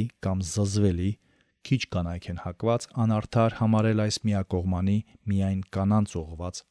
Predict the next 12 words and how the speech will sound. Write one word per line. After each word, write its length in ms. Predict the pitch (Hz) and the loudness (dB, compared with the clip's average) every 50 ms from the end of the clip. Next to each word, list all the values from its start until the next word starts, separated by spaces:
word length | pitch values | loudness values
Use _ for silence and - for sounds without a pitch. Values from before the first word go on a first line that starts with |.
| _ _ _ _ | _ _ _ _
խարանումը։ 560 | - - 101 98 101 113 120 120 104 87 69 - - _ _ _ _ _ - - _ - | -4 -2 0 2 2 4 4 4 4 2 0 -4 -12 _ _ _ _ _ -20 -20 _ 0
Այս 200 | 127 117 107 - - | 0 2 2 2 2
առումով 440 | 107 104 107 110 117 123 127 123 - | 2 2 2 2 2 2 2 0 -2
հակված 540 | - - 110 110 - - 117 117 117 - 113 | -4 -4 -4 -2 0 0 0 2 2 2 0
են 140 | 107 104 | 0 0
կարծելու, 440 | - 107 98 95 92 - 110 104 104 | 0 -2 -4 -4 -2 -2 -2 0 0
որ 200 | 98 101 104 98 | 0 0 -2 -2
պարզապես 580 | - - 104 104 104 104 107 104 - 110 104 - | -2 -2 -2 0 2 0 0 0 0 0 -2 -2
տղամարդկանցից 880 | - 104 98 104 101 101 98 - - - 104 101 101 - 110 101 - - | -4 -2 0 2 2 2 0 0 -2 -2 -2 -2 0 0 -2 -4 -2 -2
ավելի 300 | 101 95 101 101 104 - | -2 -2 -2 -2 -4 -2
պարկեշտ 560 | - 104 104 104 - - 90 - - - - | -2 -4 -4 -4 -4 -6 -6 -6 -6 -10 -12
են։ 80 | - | -14